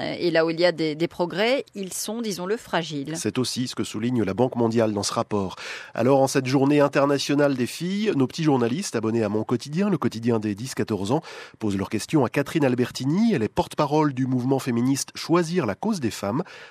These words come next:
Speaker 2: Au micro, Jessica, Chirel et Martin, dix ans,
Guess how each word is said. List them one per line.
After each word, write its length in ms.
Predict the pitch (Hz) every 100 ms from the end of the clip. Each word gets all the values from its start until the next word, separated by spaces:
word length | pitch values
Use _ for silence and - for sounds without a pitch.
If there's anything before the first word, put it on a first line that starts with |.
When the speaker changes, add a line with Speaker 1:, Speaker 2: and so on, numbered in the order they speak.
| -
Speaker 2:
Au 80 | -
micro, 520 | 190 139 - 151 240 -
Jessica, 680 | 113 185 - 165 170 165 -
Chirel 580 | - 139 135 143 135 120 -
et 80 |
Martin, 460 | 101 139 - 131 202
dix 240 | 143 143 110
ans, 160 | 123